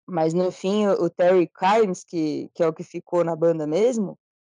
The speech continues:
ele também era um músico bom, ele era músico de jazz, que tocava já em Londres há muitos anos, em, em bar chique de jazz. Sabia tocar pra caralho, né? Tinha formação. E, e aí, ai, gente, desculpa, eu falei errado. O Topper Headon,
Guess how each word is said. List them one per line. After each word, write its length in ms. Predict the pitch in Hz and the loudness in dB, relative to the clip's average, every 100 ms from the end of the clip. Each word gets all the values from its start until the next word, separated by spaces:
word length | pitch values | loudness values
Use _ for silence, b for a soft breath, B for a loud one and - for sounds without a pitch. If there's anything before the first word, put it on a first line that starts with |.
| _ | _
ele 180 | - 180 | -4 -4
também 360 | 196 226 220 240 | 0 -2 0 0
era 100 | 247 | 0
um 20 | |
músico 380 | 240 240 - 269 | 0 -2 -4 -6
bom, 320 | 254 277 262 | 2 4 4
ele 160 | 180 165 | 2 2
era 180 | 170 | 2
músico 360 | 185 185 185 214 | 2 0 -4 -8
de 120 | 208 | -8
jazz, 440 | 196 185 180 - _ | 0 0 0 -4 _
que 80 | - | -10
tocava 560 | 190 185 185 175 185 | -6 -4 0 2 4
já 200 | 190 175 | 2 2
em 100 | 175 | 2
Londres 400 | 185 180 175 180 | 2 0 0 0
há 80 | 175 | 0
muitos 400 | 170 175 - 262 | -2 -4 -8 -2
anos, 380 | 190 185 311 220 | 2 2 0 -4
em, 360 | 185 175 160 - | -6 -6 -8 -10
em 180 | - 175 | -6 -2
bar 320 | 156 160 156 | 0 0 -2
chique 320 | - 180 185 | -8 -12 -12
de 140 | 160 151 | -12 -6
jazz. 240 | 143 - _ _ b b | -6 -6 _ _ b b
Sabia 360 | - 185 165 | -2 0 0
tocar 240 | 156 156 139 | -2 -6 -8
pra 100 | 165 | -6
caralho, 420 | 247 240 233 285 | -2 0 0 -2
né? 120 | 180 | -4
Tinha 160 | - 151 | -6 -12
formação. 680 | 156 165 202 - 170 208 285 _ _ _ _ | -8 -8 -10 -6 -6 -6 -14 _ _ _ _
E, 640 | 190 196 202 202 202 202 - | -10 -8 -6 -6 -6 -8 -8
e 140 | 208 208 | 0 2
aí, 420 | 214 208 226 240 | 4 2 0 -4
ai, 160 | 196 233 | 0 2
gente, 180 | 240 294 | 2 -2
desculpa, 280 | 220 233 190 | -6 -4 -4
eu 40 | |
falei 240 | 185 190 | -2 0
errado. 460 | 220 190 175 156 156 | 0 0 -2 -2 -8
O 60 | - | -14
Topper 420 | - 214 302 277 | -4 -4 0 -2
Headon, 440 | 196 196 165 151 | 0 0 -2 -2